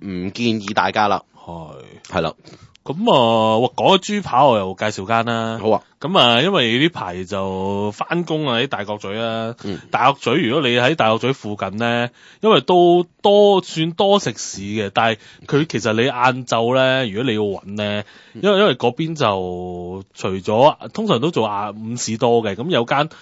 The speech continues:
Speaker 2: 呃，叫做，呃，星洲總廚啊，喺呢個大角咀嘅，咁啊，食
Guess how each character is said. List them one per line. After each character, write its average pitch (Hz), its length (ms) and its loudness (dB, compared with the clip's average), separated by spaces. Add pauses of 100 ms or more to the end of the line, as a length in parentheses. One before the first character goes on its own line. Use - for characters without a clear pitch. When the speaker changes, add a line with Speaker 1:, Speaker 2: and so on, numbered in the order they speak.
(260)
Speaker 2:
呃， 101 180 -2
叫 117 180 -6
做， 87 760 -6 (300)
呃， 92 400 -6
星 196 600 -4
洲 170 500 6
總 131 340 -10
廚 107 300 -2
啊， 110 120 -2 (280)
喺 131 240 2
呢 165 100 4
個 107 400 2 (500)
大 113 220 0
角 120 140 0
咀 - 220 -8
嘅， 113 220 0
咁 160 300 -4
啊， 113 140 2
食 104 180 -4